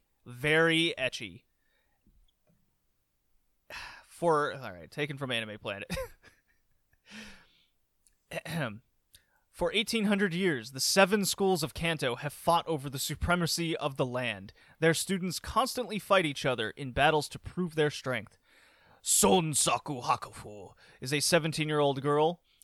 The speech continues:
that just transferred to Nanio Academy, and at her arrival finds herself fighting one of its f-, top four fighters. But Sonsaku possesses a soul stone, which contains the spirit of a great fighter,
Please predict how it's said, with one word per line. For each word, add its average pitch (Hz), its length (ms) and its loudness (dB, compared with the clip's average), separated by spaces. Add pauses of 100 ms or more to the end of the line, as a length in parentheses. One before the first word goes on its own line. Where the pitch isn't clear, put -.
that 131 140 -2
just 160 300 0
transferred 156 460 -4
to 139 100 -4
Nanio 143 580 2
Academy, 196 640 0 (180)
and 127 180 -12
at 147 160 -4
her 151 200 -8
arrival 160 560 0
finds 165 300 -2
herself 170 340 -2
fighting 180 380 -2
one 254 140 2
of 269 100 -2
its - 160 -12
f-, - 140 -20 (280)
top - 260 -4
four 214 160 0
fighters. - 560 -4 (640)
But 135 120 -6
Sonsaku 147 600 2
possesses 147 500 -2
a 139 100 -2
soul 220 380 2
stone, 113 520 -4 (380)
which - 180 -10
contains 127 560 -6
the 120 100 -10
spirit 165 600 -4
of 139 100 -10
a 131 80 -6
great 127 320 -8
fighter, 101 480 -6